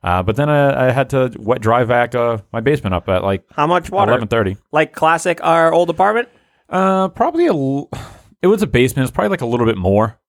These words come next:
Speaker 2: More than our classic.
Speaker 1: Yeah, but it was, it was a lot
Speaker 2: Almost
Speaker 1: more.
Speaker 2: knee-high water. <laughs>
Speaker 1: No, it was a lot more manageable. It was whatever. But I was like, "God damn it."
Speaker 2: And damage?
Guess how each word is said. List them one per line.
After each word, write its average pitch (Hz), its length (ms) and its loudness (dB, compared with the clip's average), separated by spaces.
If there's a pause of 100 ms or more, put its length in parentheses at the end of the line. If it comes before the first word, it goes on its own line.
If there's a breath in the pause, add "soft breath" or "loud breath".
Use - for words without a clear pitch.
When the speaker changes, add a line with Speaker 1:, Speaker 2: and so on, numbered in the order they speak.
(140)
Speaker 2:
More 147 360 0
than 123 320 -6 (240)
our 127 140 0
classic. 123 560 -4
Speaker 1:
Yeah, 180 260 4
but 147 160 0
it - 40 0
was, 151 160 -4
it 156 120 0
was 147 220 0 (200)
a 139 100 0
lot 147 160 2
Speaker 2:
Almost 185 280 0
Speaker 1:
more. 170 80 0
Speaker 2:
knee-high 160 580 0
water. 165 380 0
<laughs> - 40 -10
Speaker 1:
No, 101 320 2
it 107 60 -2
was 131 100 2
a 156 40 0
lot 135 120 4
more 110 120 2
manageable. 87 580 -2
It 151 60 -2
was 123 180 -2
whatever. 82 300 -2
But 107 120 0
I 104 60 2
was 101 140 0
like, 101 200 -4
"God 165 220 -8 (100)
damn 123 200 -4
it." - 120 -8 (180)
Speaker 2:
And 123 120 -8
damage? 147 440 -2